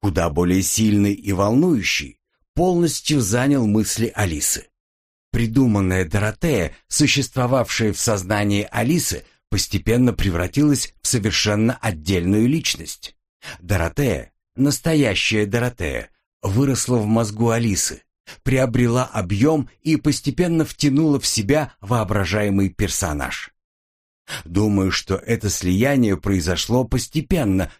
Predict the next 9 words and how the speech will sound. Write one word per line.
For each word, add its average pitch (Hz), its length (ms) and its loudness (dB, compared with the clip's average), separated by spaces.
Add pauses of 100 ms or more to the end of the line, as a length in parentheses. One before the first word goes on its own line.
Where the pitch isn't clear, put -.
в - 120 -20
период 117 520 0
между 104 320 -2
январём 98 720 0 (200)
тысяча 95 440 0
девятьсот 80 500 -4
девяносто 87 540 -2
пятого 85 480 -2
года, 147 360 2